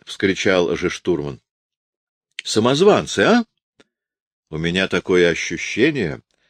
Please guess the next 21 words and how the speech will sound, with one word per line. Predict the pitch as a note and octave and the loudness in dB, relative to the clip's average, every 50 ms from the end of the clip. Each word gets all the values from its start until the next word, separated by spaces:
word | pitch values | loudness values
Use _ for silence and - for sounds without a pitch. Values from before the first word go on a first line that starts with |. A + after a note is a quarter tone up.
| _ _ _ - | _ _ _ -12
задумчиво | - - F2 E2+ E2 F2+ F2 D2+ - - D2+ D2+ D2 | -4 -2 -2 0 0 0 -2 -2 -6 -6 -4 -6 -6
сказал | - - - E2 D2 E2+ D#2 D2 | -6 -4 -4 -4 -2 -2 -4 -2
Горбовский, — | D2+ D#2+ D#2+ D2 D2 D#2 C#2 - - - - C2 A#1 _ _ _ _ _ _ _ _ _ _ _ _ _ | -2 -4 -4 -4 -4 -6 -6 -8 -12 -16 -16 -16 -16 _ _ _ _ _ _ _ _ _ _ _ _ _
что | - - - F2+ E2 | -16 -8 -4 -2 -2
мне | E2 F2+ G#2+ A#2 A#2+ | 0 0 0 0 2
не | A#2 A2 | 0 0
попасть | - - G2+ F2+ - - F#2+ G#2+ C3+ C3+ - - - - - _ _ _ _ _ _ - | 2 2 0 0 2 2 0 2 0 0 -4 -12 -16 -20 -20 _ _ _ _ _ _ -10
на | E2 D#2+ D2+ D2 | -6 -4 -4 -4
собственный | - - - F#2 F#2 - - - - F#2 F2+ F2 E2+ E2 | -4 -2 -2 -2 -2 -2 -8 -10 -8 -8 -6 -6 -8 -8
корабль. — | - - E2+ D2+ D2 C2+ B1 C2 A#1+ _ _ _ _ _ _ _ _ _ _ _ _ _ _ _ _ _ _ _ _ - | -4 -4 -2 -2 -2 -6 -6 -10 -16 _ _ _ _ _ _ _ _ _ _ _ _ _ _ _ _ _ _ _ _ -4
Верное | G#2+ F2 C#3 G3+ A3 F#3+ D3 A#2 G2 D#2+ | 2 4 6 6 6 4 2 2 2 2
рассуждение, — | D#2 D2+ - - - D#2+ D2 - C2 D#2 D2+ C#2 C2+ C2 B1 A#1 _ _ _ _ _ _ _ | 0 -2 -4 -4 -4 -4 -4 -4 -2 -2 -2 -2 -4 -10 -12 -14 _ _ _ _ _ _ _
сказала | - - - - D#2 D2 D#2+ D#2 D2+ D2+ | -16 -8 -4 -2 0 0 0 0 -2 -2
девушка | C#2+ D#2+ E2 D2+ D2 - - - D#2+ | -2 0 -2 -2 -2 -6 -10 -12 -14
в | - | -10
косынке, — | - E2+ D2+ - - D#2 C2+ C2+ - - - _ _ _ _ _ _ - | -8 -8 -8 -6 -6 -8 -8 -10 -12 -20 -20 _ _ _ _ _ _ 0
и | - F3 | 2 4
уже | G3+ F#3 D#3 F#3+ F#3 | 4 6 6 4 4
не | D#3 C#3 A#2+ | 4 2 2
новое. | G2+ F#2+ F#2 F2+ F2 E2+ D#2+ D#2 _ _ _ _ _ _ _ _ _ _ _ _ _ _ _ _ _ _ _ - | 2 2 2 2 2 0 -2 -4 _ _ _ _ _ _ _ _ _ _ _ _ _ _ _ _ _ _ _ -16
Штурман | - - - - G2+ C3 D3 C#3 C#3 C3+ C3 C3+ | -16 -10 -2 2 2 4 4 2 0 -4 -6 -6